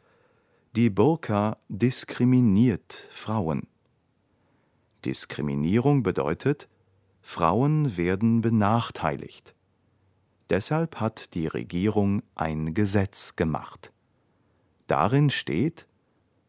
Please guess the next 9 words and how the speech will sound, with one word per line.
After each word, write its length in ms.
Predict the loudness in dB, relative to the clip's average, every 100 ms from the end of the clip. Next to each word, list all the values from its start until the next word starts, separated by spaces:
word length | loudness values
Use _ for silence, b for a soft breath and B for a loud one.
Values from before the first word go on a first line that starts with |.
| _
Frauen 640 | -14 -6 0 2 2 2 2
dürfen 540 | 2 2 0 0 2
auf 280 | 0 -4 -4
der 140 | -6
Straße 800 | -6 -2 0 0 0 0 0 -2 _ _
und 400 | 2 2 0 -4
in 200 | 0 2
der 180 | 2 0
Öffentlichkeit 1120 | 0 -2 0 -2 -2 -6 -8 -2 0 0 -4